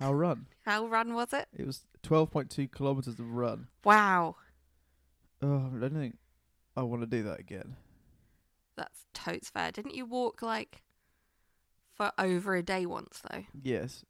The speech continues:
Speaker 1: that was for charity, not for leisure.
Speaker 2: Mm.
Speaker 1: I won't do that again either.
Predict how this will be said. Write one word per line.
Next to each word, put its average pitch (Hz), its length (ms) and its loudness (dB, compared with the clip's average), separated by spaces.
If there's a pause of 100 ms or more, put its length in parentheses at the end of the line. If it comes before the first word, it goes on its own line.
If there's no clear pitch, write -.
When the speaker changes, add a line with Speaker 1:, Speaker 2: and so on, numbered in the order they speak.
Speaker 1:
that 117 180 0
was 123 180 -2
for 120 60 -10
charity, 80 600 -4 (440)
not 131 300 -4
for - 80 -6
leisure. 113 460 -6 (440)
Speaker 2:
Mm. 180 340 -6 (1200)
Speaker 1:
I 165 40 -8
won't 139 180 -2
do 120 120 -2
that 98 140 -6
again 113 280 -10
either. 131 340 -10